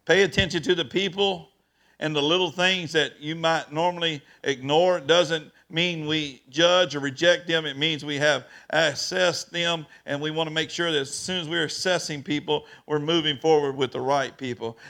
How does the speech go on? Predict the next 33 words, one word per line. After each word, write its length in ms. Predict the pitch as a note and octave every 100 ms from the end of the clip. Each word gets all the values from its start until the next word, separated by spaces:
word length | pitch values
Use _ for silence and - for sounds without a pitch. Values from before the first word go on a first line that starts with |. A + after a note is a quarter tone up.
| -
We 100 | D#3
must 300 | E3 D#3 D3
mentor 640 | D3 D#3 F#3+ F3 F#3+ F#3
people 440 | D#3+ F#3+ F#3+ F3+ E3+
in 180 | D3 D3+
emotional 640 | D3 D#3 F3 - D#3+ C#3+
health 340 | D#3+ F3 E3+
and 140 | C#3+ C#3
healing 400 | E3 F3+ F3 D#3+ - -
as 180 | C3+ C3
a 60 |
normal 360 | C3 D#3 E3+ D#3
part 280 | - D#3+ D3+
of 40 |
discipleship 800 | B2+ - D#3 D#3 C#3 - D3+ -
and 100 | B2+
training. 460 | - D3+ D3 A#2 - _ _ _ _ _ _ _ _ _ _ _ _ _ _ _ _ _ _ _ _
The 80 | C3
devil 580 | C3 F#3 D#3+ C#3+ B2+ - -
is 120 | C3
looking 340 | E3 E3+ C#3+
for 140 | - C#3+
the 100 | B2+
weakest 640 | D3 F3+ E3 C3+ - - -
emotional 640 | C3+ E3 D#3 - D3+ B2+
link 360 | C#3+ D#3 B2 -
at 100 | A#2+
the 100 | A#2
highest 460 | C3+ C#3+ C3 B2 - _ _ _ _ _ _ _ _ _ _ _ _ _ _
part 220 | D3 C3
of 60 | A2+
the 80 | G#2+
fence. 540 | - B2 - - -